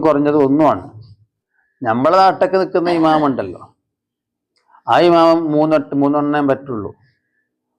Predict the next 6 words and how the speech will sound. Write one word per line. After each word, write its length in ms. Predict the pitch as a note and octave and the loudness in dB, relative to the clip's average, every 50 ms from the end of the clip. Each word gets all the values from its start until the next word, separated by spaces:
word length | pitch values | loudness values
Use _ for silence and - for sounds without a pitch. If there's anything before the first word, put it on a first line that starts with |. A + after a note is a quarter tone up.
| _ - B2 | _ -2 0
പതിനൊന്നെണ്ണം 560 | B2+ C3+ C#3 C#3+ C#3+ C#3+ C#3 C#3 C#3+ D#3 D3+ C#3 | 2 4 4 4 4 4 4 4 2 2 2 0
പറ്റൂല. 340 | B2 - - A2 G2 F#2 - - - - - - - - - _ _ _ _ _ _ _ _ _ _ _ _ _ _ _ _ _ _ _ _ _ _ _ _ _ _ _ - | -2 -2 -4 -8 -6 -8 -10 -14 -16 -20 -20 -20 -20 -20 -20 _ _ _ _ _ _ _ _ _ _ _ _ _ _ _ _ _ _ _ _ _ _ _ _ _ _ _ 0
ഇപ്പൊ 120 | C3 C3+ C#3+ | 2 4 4
നമ്മളെ 220 | C3+ C3+ D3+ D#3+ D#3+ E3 | 4 4 2 2 2 2
പള്ളിയിലൊക്കെ 400 | E3+ E3+ E3 D#3+ D#3+ D#3+ E3 D3+ | 4 4 4 4 2 2 0 -2
എത്ര 220 | D3+ D#3+ D#3 D#3 | -2 0 2 2